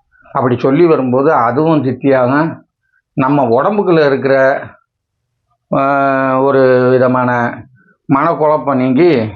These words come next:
நல்ல ஒரு ஆரோக்கியம் கிடைச்சு அந்த தேவதை நமக்கு ஈஸியா சித்தி அடையும்.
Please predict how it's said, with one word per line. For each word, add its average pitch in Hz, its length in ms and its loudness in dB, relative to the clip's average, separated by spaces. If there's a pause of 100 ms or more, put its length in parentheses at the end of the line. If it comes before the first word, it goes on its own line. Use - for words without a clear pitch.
(800)
நல்ல 165 340 2
ஒரு 139 260 2
ஆரோக்கியம் 131 600 0
கிடைச்சு 120 600 -2 (520)
அந்த 131 300 0
தேவதை 147 420 2
நமக்கு 123 260 -4
ஈஸியா 131 800 0
சித்தி 143 320 -2
அடையும். 127 520 -2